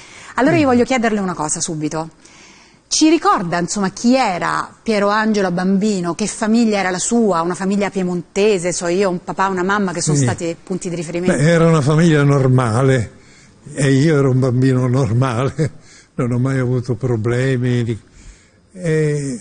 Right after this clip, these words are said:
Speaker 2: allora le droghe non esistevano, cioè, non si usciva di casa, insomma, era un mondo molto diverso.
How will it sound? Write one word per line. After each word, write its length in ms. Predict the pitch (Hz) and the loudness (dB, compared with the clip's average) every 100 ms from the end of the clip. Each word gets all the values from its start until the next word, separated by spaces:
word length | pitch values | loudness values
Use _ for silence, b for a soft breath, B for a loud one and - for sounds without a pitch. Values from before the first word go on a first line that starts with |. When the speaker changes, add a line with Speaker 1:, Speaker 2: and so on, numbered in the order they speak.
| - | -8
Speaker 2:
allora 320 | 120 135 131 | -4 -2 0
le 120 | 120 | 0
droghe 440 | 107 123 123 120 117 | 0 0 0 0 0
non 180 | 110 110 | -2 -2
esistevano, 960 | 107 107 95 - 139 135 113 117 117 | -2 -4 -6 -2 0 0 -2 -4 -4
cioè, 180 | 117 117 b b _ _ _ | -4 -6 b b _ _ _
non 200 | 156 165 | 0 2
si 80 | - | 0
usciva 360 | 135 - 127 127 | -2 -2 -2 -2
di 140 | 117 | -2
casa, 440 | - 147 143 127 | -4 -4 -4 -4
insomma, 200 | 131 147 - b | -4 -6 -8 b
era 140 | - 170 | -4 -2
un 100 | 123 | 0
mondo 380 | 135 139 120 120 | -2 -2 -2 -2
molto 320 | 117 113 113 | -4 -6 -10
diverso. 600 | 110 120 123 98 - | -8 -4 -4 -6 -12